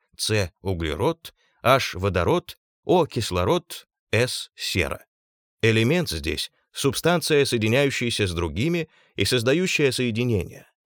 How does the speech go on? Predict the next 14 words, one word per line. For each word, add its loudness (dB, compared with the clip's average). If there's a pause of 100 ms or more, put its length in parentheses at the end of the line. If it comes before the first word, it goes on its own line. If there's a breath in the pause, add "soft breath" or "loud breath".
(140)
но 2
которую 2
нельзя 2
разбить -2
на -2
более 0
простые -2
вещества. -6 (560)
Когда 2
соединяются 0
два 2
или 0
более -2
элемента, -4